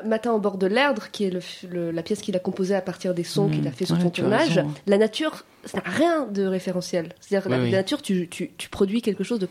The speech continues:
Speaker 1: complètement abstrait. Enfin, on l'a vu avec la première, avec Léviathan.
Speaker 2: Mmh.
Speaker 1: Sur les vagues, c'est, pff. Mais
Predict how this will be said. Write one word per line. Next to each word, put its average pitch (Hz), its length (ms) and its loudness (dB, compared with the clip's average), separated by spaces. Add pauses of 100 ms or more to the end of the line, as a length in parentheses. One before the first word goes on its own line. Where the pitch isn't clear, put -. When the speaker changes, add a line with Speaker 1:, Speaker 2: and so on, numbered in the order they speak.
Speaker 1:
complètement 202 400 -2
abstrait. 226 320 -4 (100)
Enfin, 175 220 0 (240)
on 180 80 2
l'a 185 140 4
vu 226 240 2
avec 190 180 0
la 185 80 0
première, 185 380 0
avec 175 180 -2
Léviathan. 233 460 0 (120)
Speaker 2:
Mmh. 160 40 -4 (340)
Speaker 1:
Sur 170 80 -4
les 160 80 2
vagues, 196 300 2
c'est, 156 180 -14
pff. - 360 -12 (420)
Mais 208 360 6